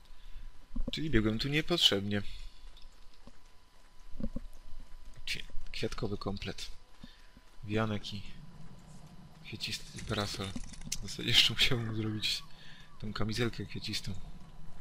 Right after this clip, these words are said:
No, nareszcie przestało padać. Skóry świń, ale nie mam miejsca na deski, bo zniszczyłbym te chatki. Nie wiem jak wy, ale ja uwielbiam w zasadzie, y, osiedlać się najczęściej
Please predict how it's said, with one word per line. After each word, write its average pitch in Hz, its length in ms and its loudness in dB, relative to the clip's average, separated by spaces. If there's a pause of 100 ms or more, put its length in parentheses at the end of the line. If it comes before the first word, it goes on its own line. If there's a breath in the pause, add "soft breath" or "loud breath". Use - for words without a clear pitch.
(800)
No, 120 440 8
nareszcie 117 380 6
przestało - 300 0
padać. 98 460 2 (2500 loud breath)
Skóry 143 500 2
świń, 151 680 6
ale 123 180 6
nie 127 80 2
mam 131 140 2
miejsca 135 280 2
na 127 100 4
deski, 123 340 4
bo 107 100 6
zniszczyłbym 117 460 4
te 120 120 2
chatki. 123 720 0 (1800 loud breath)
Nie 147 100 4
wiem 160 140 8
jak 147 140 8
wy, 165 160 10
ale 139 140 12
ja 147 140 12
uwielbiam 127 400 8
w - 20 2
zasadzie, 113 400 4
y, 107 800 4
osiedlać 110 400 4
się 113 100 2
najczęściej 110 460 4